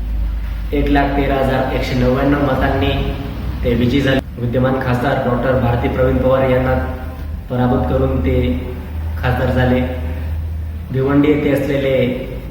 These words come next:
सुरेश गोपीनाथ म्हेत्रे यांना एकूण चार लाख नव्याण्णव हजार चारशे चौसष्ट मते प्राप्त झाली, तर सहासष्ट हजार एकशे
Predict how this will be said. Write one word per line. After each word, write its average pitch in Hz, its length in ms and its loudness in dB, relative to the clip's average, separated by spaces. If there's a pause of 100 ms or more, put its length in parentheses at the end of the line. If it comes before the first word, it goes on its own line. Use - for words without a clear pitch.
(1800)
सुरेश 131 440 -2
गोपीनाथ 139 420 0
म्हेत्रे 131 400 0 (640)
यांना 131 220 0
एकूण 139 420 2 (1000)
चार 139 240 0
लाख 139 200 0
नव्याण्णव 135 480 2
हजार 131 320 2
चारशे 131 320 0 (200)
चौसष्ट 127 480 0
मते 139 260 4
प्राप्त - 300 2
झाली, 135 260 2
तर - 460 0
सहासष्ट 147 480 4
हजार 139 220 4
एकशे - 200 2